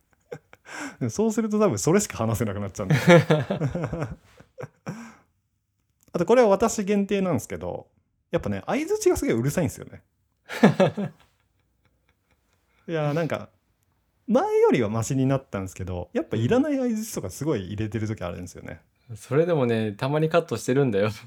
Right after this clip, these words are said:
Speaker 1: いや、そうだよね。それはね、俺も思った。自分で話してて、あの、この今もそうですけど、あ、相槌抑えなきゃいけないなって思いながら話してる時あるんですよ。
Speaker 2: うん。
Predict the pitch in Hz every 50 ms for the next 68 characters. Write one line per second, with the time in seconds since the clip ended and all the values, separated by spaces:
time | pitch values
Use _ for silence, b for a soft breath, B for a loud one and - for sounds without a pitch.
0 | - 123 123 113 - 160 139 110 95 92 95 92 90 85 - - - 120 117 113
1 | 113 110 104 101 104 107 107 104 104 104 104 - - - - _ _ _ _ _
2 | _ _ _ _ _ _ - 110 123 143 175 208 214 220 202 214 220 240 240 -
3 | - 143 117 - 110 110 110 98 90 82 80 - - _ _ _ _ _ _ _
4 | _ _ - 113 107 113 107 - 120 120 123 160 165 147 117 104 98 - 110 101
5 | 95 92 - - 92 87 90 87 87 80 80 - _ _ _ _ _ _ _ _
6 | _ _ _ _ _ _ - 123 120 123 - - _ _ - 170 185 196 202 190
7 | 208 196 - 208 202 196 - - - _ _ _ - 170 156 - 214 214 202 180
8 | 127 - - 98 101 - 131 135 147 147 147 147 147 151 - _ _ - 104 101
9 | 110 113 113 110 104 101 95 - 110 113 113 - 101 92 98 92 - - 113 113
10 | 101 90 85 - - - - _ _ _ _ _ - 135 120 107 98